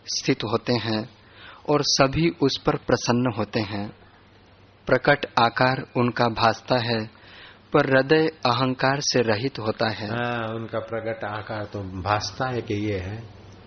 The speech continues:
Speaker 2: लीलाशाह बापू जी, साढ़े पाँच फुट के, पाँच फुट, ये है प्रकट आकाश। आकार तो भासता है, लेकिन हृदय में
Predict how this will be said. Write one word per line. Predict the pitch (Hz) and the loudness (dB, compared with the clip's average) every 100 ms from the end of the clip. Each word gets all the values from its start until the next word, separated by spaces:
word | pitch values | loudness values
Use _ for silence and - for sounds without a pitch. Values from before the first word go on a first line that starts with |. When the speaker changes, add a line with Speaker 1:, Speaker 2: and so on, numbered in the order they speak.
| - | -8
Speaker 2:
लीलाशाह | 98 98 95 104 | -4 -4 -4 -4
बापू | 95 92 - 92 | -4 -6 -8 -10
जी, | 92 | -10
साढ़े | 101 - - 95 92 | -14 -18 -10 -4 -4
पाँच | 92 90 92 - | -4 -6 -8 -8
फुट | 92 82 | -12 -10
के, | - | -10
पाँच | 95 - 90 87 | -10 -10 -10 -10
फुट, | - 87 - 101 | -10 -14 -8 -2
ये | 107 | -2
है | 85 104 - - - - - - - - - - - - - | -2 -10 -18 -20 -20 -20 -20 -20 -20 -20 -20 -20 -20 -6 0
प्रकट | 117 113 - - - | 2 2 -2 -10 -2
आकाश। | 110 107 117 110 - 98 | -2 0 -2 -2 -6 -10
आकार | 98 95 - 110 | -2 -2 0 -2
तो | 104 110 | 0 0
भासता | 92 92 95 - | 0 0 0 -2
है, | 117 | 0
लेकिन | 110 - 101 | 0 -2 -2
हृदय | 101 101 104 | 0 0 0
में | 113 | -2